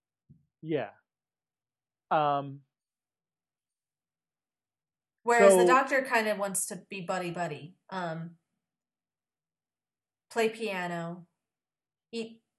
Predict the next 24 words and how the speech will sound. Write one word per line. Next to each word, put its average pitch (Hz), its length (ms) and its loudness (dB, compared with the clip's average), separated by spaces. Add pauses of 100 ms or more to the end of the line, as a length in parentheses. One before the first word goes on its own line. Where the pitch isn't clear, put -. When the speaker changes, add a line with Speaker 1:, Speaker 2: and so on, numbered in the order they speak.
Speaker 2:
takeout, 160 600 -8 (1400)
tell 226 240 2
stories 185 580 -2
about 170 420 -6
kids 175 300 -8
that 160 160 -8
get 170 140 -8
eaten, 147 420 -14 (720)
um, 175 380 -6
and 196 140 -6
Speaker 1:
Right. 175 80 -8
Speaker 2:
bond 185 400 0
over 175 260 -4
these, 165 540 -6 (180)
these 180 440 -8 (520)
shared 185 640 0
mutual 185 640 -8
loves. 165 540 -6
<laughs> - 260 -20 (1040)
Speaker 1:
Yeah, 208 260 10
which, 196 440 6
right, 175 380 8
presumably, 185 680 6
like, 151 380 2